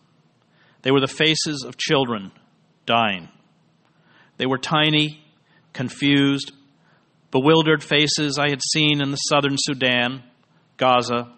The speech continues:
the slums of Brazzaville, Nairobi, Cairo, Delhi, and the wars I covered. They were faces with large, glassy eyes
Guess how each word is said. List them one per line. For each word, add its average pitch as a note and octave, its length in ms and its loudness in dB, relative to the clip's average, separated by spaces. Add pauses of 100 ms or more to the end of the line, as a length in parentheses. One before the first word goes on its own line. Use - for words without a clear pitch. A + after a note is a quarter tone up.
(720)
the A#2 60 -14
slums C#3 400 0
of B2+ 80 -6
Brazzaville, B2 760 0 (560)
Nairobi, B2 720 0 (640)
Cairo, B2 580 0 (680)
Delhi, A#2+ 480 -2 (460)
and A2+ 120 -10
the A2+ 60 -6
wars A2+ 360 -2
I G#2 120 -8
covered. G2+ 380 -6 (1200)
They C3 100 -2
were C#3 140 2
faces D#3 540 -2
with D3+ 120 -4
large, C#3 580 4 (120)
glassy C3+ 520 0
eyes B2 460 2